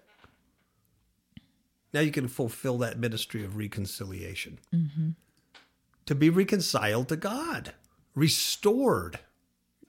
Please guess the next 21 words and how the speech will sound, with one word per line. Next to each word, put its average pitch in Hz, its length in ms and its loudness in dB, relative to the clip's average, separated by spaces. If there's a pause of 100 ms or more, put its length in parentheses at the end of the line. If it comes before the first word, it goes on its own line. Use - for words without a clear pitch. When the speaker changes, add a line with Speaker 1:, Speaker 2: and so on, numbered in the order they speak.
(200)
Speaker 1:
Let's 165 240 0
go 214 140 6
back. 185 640 2 (260)
Let's 151 300 0
go 180 160 2
back 165 300 2
mentally 170 560 2
to 165 420 0
the 160 120 -6
garden. 170 500 -4 (440)
Speaker 2:
Mm-hmm. 147 300 0 (1120)
Speaker 1:
When 139 260 4
man 127 300 4
fell 113 640 -2 (100)
and 113 480 0
sin - 480 0
entered 139 320 0
the 123 80 2
world 101 460 -2
and 110 260 -2
death. 131 540 -6